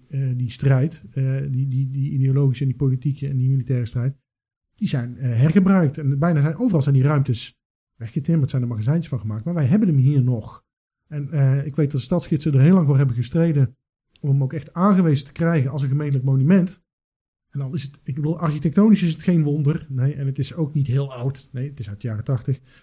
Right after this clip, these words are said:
Maar het is wel een van de weinige overblijfselen, sowieso in deze regio, maar zeker in heel Nederland, van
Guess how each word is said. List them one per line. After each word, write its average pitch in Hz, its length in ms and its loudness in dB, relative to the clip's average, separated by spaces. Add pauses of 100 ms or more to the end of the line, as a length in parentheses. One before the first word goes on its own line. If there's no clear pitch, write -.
(280)
Maar 156 140 -4
het 143 80 -4
is 156 80 0
wel 185 220 2
een 185 60 2
van 165 80 4
de 151 60 6
weinige 170 360 6
overblijfselen, 143 880 2
sowieso 143 400 0
in 139 120 0
deze 131 200 4
regio, 151 300 4
maar 131 120 4
zeker 165 240 2
in 127 80 2
heel 147 140 4
Nederland, 151 480 2 (420)
van 165 260 -4